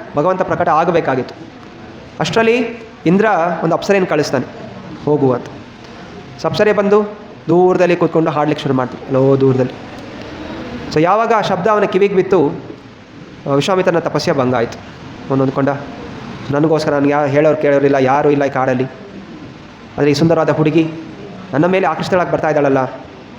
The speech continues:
ಅಂತ ಅವನು ಮರ್ತು ಹೋಗ್ಬಿಟ್ಟ. ತಾನು ಏಕೋ ಸ್-, ತಪಸ್ಸೆ ಕೂತಿದ್ದೀನಿ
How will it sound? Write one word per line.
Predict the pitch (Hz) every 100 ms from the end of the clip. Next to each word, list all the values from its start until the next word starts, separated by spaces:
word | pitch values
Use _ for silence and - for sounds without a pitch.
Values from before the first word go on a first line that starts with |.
| - - - - -
ಅಂತ | 156
ಅವನು | 175 170 220 226 - -
ಮರ್ತು | 156 -
ಹೋಗ್ಬಿಟ್ಟ. | 202 - - -
ತಾನು | 147 151
ಏಕೋ | 180 190 185
ಸ್-, | - 135 - -
ತಪಸ್ಸೆ | - 165 190 185
ಕೂತಿದ್ದೀನಿ | 185 170 156 156 151